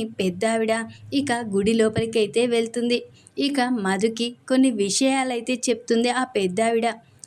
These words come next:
"అమ్మ, నేను చెప్పేది జాగ్రత్తగా విను. నువ్వేదైనా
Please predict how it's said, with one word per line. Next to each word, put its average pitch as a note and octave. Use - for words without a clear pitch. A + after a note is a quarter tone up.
"అమ్మ, A3
నేను C4
చెప్పేది A3+
జాగ్రత్తగా A3
విను. A3+
నువ్వేదైనా B3+